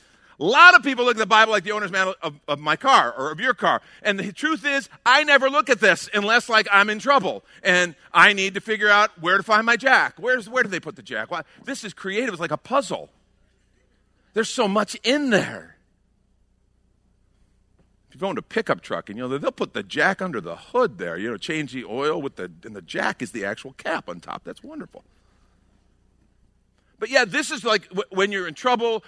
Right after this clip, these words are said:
or there's a problem, I go to this. It's kinda how to work the car. Some people look at the Bible as like, "When I'm in trouble or I wanna know how to work my life." And, and that's not entirely bad. I think the Bible tells you a lot about how to work your life.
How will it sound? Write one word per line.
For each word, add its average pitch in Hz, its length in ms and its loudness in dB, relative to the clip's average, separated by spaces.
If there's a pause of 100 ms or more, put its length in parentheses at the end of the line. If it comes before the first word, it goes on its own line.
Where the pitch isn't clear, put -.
or 143 80 -8
there's 151 160 -6
a 139 60 -14
problem, 220 500 0
I 175 120 0
go 196 160 -4
to 185 40 -4
this. 190 200 -4
It's 175 80 -18
kinda 180 160 -4
how 208 420 4
to 185 80 -2
work 185 340 -4
the 156 80 -14
car. 175 400 2 (200)
Some 247 160 -2
people 233 160 -8
look 220 80 -8
at - 20 -14
the 185 80 -6
Bible 190 300 0
as 147 40 -12
like, 147 140 -6
"When 214 100 -2
I'm 208 120 -2
in 180 40 -14
trouble 214 280 -2
or 196 80 0
I - 20 2
wanna 190 200 -4
know 180 100 -6
how 202 400 4
to 208 80 -2
work 190 280 -6
my 160 200 0
life." 165 600 -4 (540)
And, 240 180 -6
and 247 80 -8
that's 285 200 -4
not 285 120 -4
entirely 220 360 -4
bad. 214 340 -2
I 147 60 -8
think 165 160 -16
the - 40 -14
Bible 139 280 -4
tells 190 200 -8
you 220 120 -10
a - 20 -6
lot 254 280 2
about 180 260 -4
how 135 220 -4
to 131 60 -10
work 127 360 -12
your 123 100 -10
life. 101 540 -8